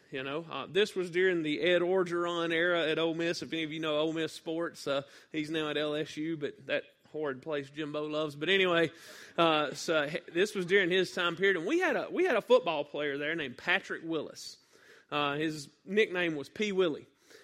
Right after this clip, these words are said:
Now, Patrick went on to play for the San Francisco forty-niners for, like, twelve seasons. He was N F L Rookie of the Year his first couple years. Um, and everybody, and, and his,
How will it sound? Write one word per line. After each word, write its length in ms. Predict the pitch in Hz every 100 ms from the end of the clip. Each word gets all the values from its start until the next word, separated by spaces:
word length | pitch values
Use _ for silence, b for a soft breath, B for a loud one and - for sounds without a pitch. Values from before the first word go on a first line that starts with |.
| B
Now, 80 | 127
Patrick 480 | 127 233 262 240 190
went 160 | 196 196
on 160 | 190
to 80 | 160
play 400 | - 175 175 175
for 160 | - 143
the 80 |
San 220 | 131 196 214
Francisco 500 | 202 208 - 170 160
forty-niners 720 | 160 180 190 160 143 139 135
for, 140 | -
like, 160 | 123 -
twelve 340 | 165 175 175
seasons. 420 | - 151 143 143
He 120 | 156 139
was 200 | 127 175
N 140 | 185
F 140 | 196
L 140 | 196 170
Rookie 360 | 151 175 170
of 100 | 170
the 80 | 151
Year 280 | 143 151 143
his 120 | 143
first 300 | - 151 -
couple 280 | 160 151 147
years. 460 | 139 143 143 135 - B B B B -
Um, 380 | 139 139 127 -
and 240 | 139 135 -
everybody, 440 | 180 208 214 165 165
and, 120 | 147
and 180 | 170 160
his, 300 | 170 151